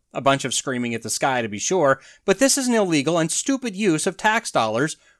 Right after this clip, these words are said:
or more realistically, a stupid thing for the country to take on as more debt. I'm sorry that there are some that were duped into borrowing money to pay too much to a college to get a degree that has no practical use or income potential,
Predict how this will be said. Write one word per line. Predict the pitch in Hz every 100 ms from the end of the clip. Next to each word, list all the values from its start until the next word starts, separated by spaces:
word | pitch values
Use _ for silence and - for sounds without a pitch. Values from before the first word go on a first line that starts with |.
| -
or | 202
more | 190 185
realistically, | 165 160 151 180 160 135 135
a |
stupid | 139 - 214 165 139
thing | - 185
for | 170 175
the | 131
country | - 247 247 147
to | 120
take | 110 147 127
on | 117 113 113 110 _ -
as | 135
more | 123 113 104 _
debt. | 233 170 - - _ _ _ _
I'm | 170
sorry | 175 233 254 240
that | 175
there | 196 175
are |
some | 143 - 233 214
that | -
were | 139
duped | 120 185 202 196
into | 170 135
borrowing | 147 175 170 143
money | 135 175
to | 131
pay | 113 139
too | - 185
much | 160 160 -
to | - 131
a |
college | 113 - 156 175 165 -
to |
get | 131 147
a | 135
degree | 120 120 190 139 135 - - -
that | 156
has | 160 135
no | 139 202 262
practical | - 143 123 - 120 117
use | 104 139 147
or | 139 123 123
income | 156 143 135 123
potential, | 113 113 110 104 170 180